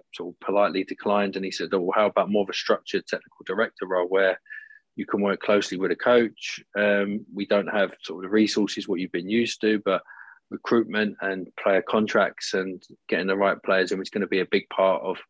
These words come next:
the role, as well as sort of building maybe the team around the team." So, uh, more,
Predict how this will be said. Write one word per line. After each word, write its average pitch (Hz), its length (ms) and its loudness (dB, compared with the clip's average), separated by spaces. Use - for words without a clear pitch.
the - 80 -10
role, 110 460 4
as - 100 -6
well 101 160 4
as 98 120 -2
sort - 180 -10
of - 40 -12
building 101 440 0
maybe 98 460 -4
the 98 80 0
team 101 380 2
around 104 300 2
the 92 80 0
team." 87 380 -4
So, 90 400 0
uh, 98 160 0
more, 98 420 -2